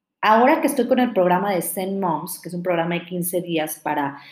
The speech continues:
trabajar con mamás manifestadoras y sacar a la luz ese potencial manifestador,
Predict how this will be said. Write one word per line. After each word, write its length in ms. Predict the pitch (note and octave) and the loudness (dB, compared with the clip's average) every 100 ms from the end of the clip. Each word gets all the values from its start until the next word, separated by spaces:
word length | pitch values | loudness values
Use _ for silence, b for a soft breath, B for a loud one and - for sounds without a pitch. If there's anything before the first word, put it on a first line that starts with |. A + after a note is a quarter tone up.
| B - | B 0
trabajar 500 | E3+ E3+ - F3+ F3+ | 2 2 2 0 0
con 160 | F#3+ | 0
mamás 360 | F#3+ E3 D#3+ E3+ | 0 0 -2 -2
manifestadoras 1040 | F3 F3 D#3+ - E3+ F3 E3+ D3 E3 - B B B - | -2 -4 -8 -4 0 2 2 2 -4 -8 B B B -8
y 560 | G3 F3 E3+ E3+ - _ | -4 -2 -4 -6 -10 _
sacar 400 | - F#3+ - F#3+ | -4 -2 2 2
a 80 | G3+ | 4
la 100 | G#3 | 4
luz 320 | F#3+ F#3 - F#3 | 2 0 -4 -6
ese 280 | F3+ F#3+ | -2 -2
potencial 920 | F#3 F3+ F3+ E3 E3 D#3+ - F3+ E3+ | 0 -2 -2 -4 -4 -4 -2 0 2
manifestador, 880 | F3+ F#3 F3 D#3+ - D#3+ F#3 E3+ G#3 | 0 -2 -4 -8 -2 2 4 4 0